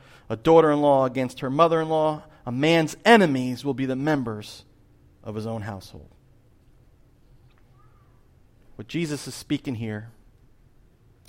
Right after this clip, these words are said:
he's speaking here of what we would call the Great Divide. The message of Christ and him crucifi-, crucified separates all humanity into two camps,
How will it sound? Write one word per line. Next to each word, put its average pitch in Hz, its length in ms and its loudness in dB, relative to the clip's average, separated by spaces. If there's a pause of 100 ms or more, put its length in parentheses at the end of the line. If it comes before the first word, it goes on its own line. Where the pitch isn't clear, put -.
(400)
he's 123 100 -12
speaking 147 320 -6
here 135 200 0
of 120 80 -6
what 120 160 -2
we 139 120 0
would 139 180 -4
call 120 380 0
the 117 160 -8
Great 120 420 -6 (340)
Divide. 101 580 -8 (2250)
The 98 60 -18
message 160 440 -2
of 156 100 -6
Christ 165 380 2
and 127 80 -6
him 160 180 -4
crucifi-, 127 640 -8
crucified 117 640 -6
separates 185 540 2
all 190 260 6
humanity 180 600 2
into 143 200 0
two - 240 -2
camps, - 680 -2